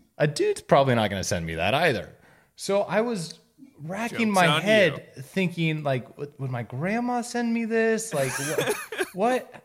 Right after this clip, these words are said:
Speaker 1: what is going on?" And so I kinda just left it in the box and forgot about it. And I get a text from Tim today, and he says, "Did you get my package?"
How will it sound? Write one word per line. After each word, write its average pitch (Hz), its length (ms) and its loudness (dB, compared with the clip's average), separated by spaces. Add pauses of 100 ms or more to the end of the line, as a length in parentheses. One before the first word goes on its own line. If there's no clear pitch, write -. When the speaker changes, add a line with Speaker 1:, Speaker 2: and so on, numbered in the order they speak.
Speaker 1:
what 196 240 0
is 240 160 0
going 190 340 2
on?" 208 380 2
And 185 160 0
so 202 220 -2
I 233 120 2
kinda 240 280 -4
just 175 180 -4
left 175 220 2
it 170 40 -6
in 165 60 -4
the 143 60 -2
box 131 560 0
and 131 380 -4 (340)
forgot 190 340 -2
about 85 320 -6
it. 95 140 -14 (520)
And 190 100 -2
I 208 40 0
get 240 120 -2
a 240 40 0
text - 340 -6
from 156 160 -4
Tim 262 280 -10
today, 123 320 0
and 120 80 -2
he 127 80 -2
says, 131 600 0 (500)
"Did 165 160 0
you 175 80 0
get 143 240 2
my 143 160 4
package?" - 840 -6